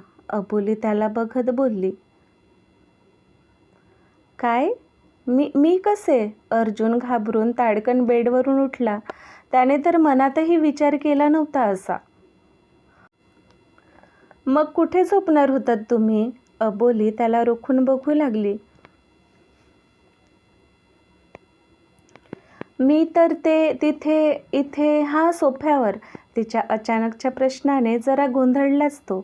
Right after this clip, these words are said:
अबोली गालातच हसली. "सोफ्यावर? तुमची हाईट पाहिली का? तुम्ही असे ताडाच्या झाडासारखी उंच आणि सोफा बिचारे छोटूसा. तुम्ही त्याच्यात येणार तरी का?" अबोली हसू आवरत बोलली.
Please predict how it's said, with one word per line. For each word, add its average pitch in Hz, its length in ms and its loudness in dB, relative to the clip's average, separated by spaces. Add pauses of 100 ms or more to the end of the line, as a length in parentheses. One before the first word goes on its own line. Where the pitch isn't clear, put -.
(380)
अबोली 320 420 2
गालातच 254 600 0
हसली. 190 340 -6 (320)
"सोफ्यावर? 247 800 -2 (480)
तुमची 285 280 2
हाईट 277 420 2
पाहिली 320 320 2
का? 254 220 0 (360)
तुम्ही 277 320 2
असे 285 340 0
ताडाच्या 262 500 2
झाडासारखी 277 720 0
उंच 269 440 0
आणि 254 280 2
सोफा 277 380 -2
बिचारे 277 440 0
छोटूसा. 240 560 -2 (480)
तुम्ही 294 320 4
त्याच्यात 277 420 0
येणार 262 460 2
तरी 392 220 2
का?" 196 220 -2 (280)
अबोली 202 460 -2
हसू 233 320 -4 (100)
आवरत 240 440 -2
बोलली. 208 380 -2